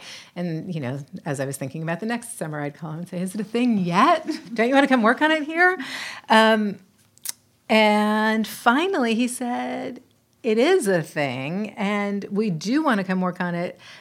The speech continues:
but here are all the rules." <laughs> You know, "We're only really ready to work on the first act." Um, and it,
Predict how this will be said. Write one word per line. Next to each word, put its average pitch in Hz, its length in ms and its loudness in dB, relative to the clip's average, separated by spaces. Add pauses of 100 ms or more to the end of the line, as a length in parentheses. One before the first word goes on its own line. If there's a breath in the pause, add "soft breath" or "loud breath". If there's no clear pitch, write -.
but 185 180 4
here 285 180 6
are 277 60 8
all 247 100 8
the 214 100 6
rules." 160 460 -2
<laughs> 196 100 6
You 277 160 10
know, 240 540 0
"We're 208 140 4
only 302 240 4
really 269 260 2
ready 254 240 2
to 240 60 -2
work 226 200 -2
on 233 100 -2
the 214 80 -2
first 185 360 -4
act." 269 580 0 (800 loud breath)
Um, 240 320 -2 (160)
and 233 160 -6
it, 247 160 -8